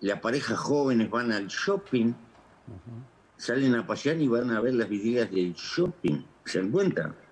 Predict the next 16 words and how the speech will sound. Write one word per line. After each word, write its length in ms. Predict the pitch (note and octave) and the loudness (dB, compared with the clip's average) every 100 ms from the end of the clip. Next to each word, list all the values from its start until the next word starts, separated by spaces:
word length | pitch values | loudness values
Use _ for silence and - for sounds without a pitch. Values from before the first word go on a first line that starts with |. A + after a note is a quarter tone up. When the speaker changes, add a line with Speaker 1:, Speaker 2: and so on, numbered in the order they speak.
| _ _ - _ _ _ | _ _ -20 _ _ _
Speaker 1:
Ese 260 | B2 B2+ F3 | -4 0 4
no 220 | B2+ B2+ | 4 4
es 100 | E3+ | 4
mi 140 | G2+ F#2 | 4 4
mundo. 520 | F#2 F2+ D#2 C#2+ C2+ - _ _ _ _ _ _ - - F3+ D3+ D#3+ - - - - - - | 4 2 0 -2 -8 -14 _ _ _ _ _ _ -14 -8 -8 -8 -12 -16 -20 -20 -20 -16 -4
Speaker 2:
En 140 | E3 | 0
ese 180 | A#3 C4+ | 0 2
sen-, 120 | A3 | 2
Speaker 1:
Este. 280 | F3 E3+ D3+ - - | 0 -2 -4 -6 -2
Speaker 2:
en 140 | D#3+ | 0
ese 180 | G#3 G3+ | 0 0
sentido, 440 | F3+ E3 A3+ C4 | -2 0 2 2
usted 280 | C#3+ - F#3 | 2 0 2
debe 200 | E3+ C3+ | 2 2
ser 220 | - E3 | 0 0
entonces 640 | D3 A#2+ D3 D3 C#3+ - | 0 0 -2 0 -2 -2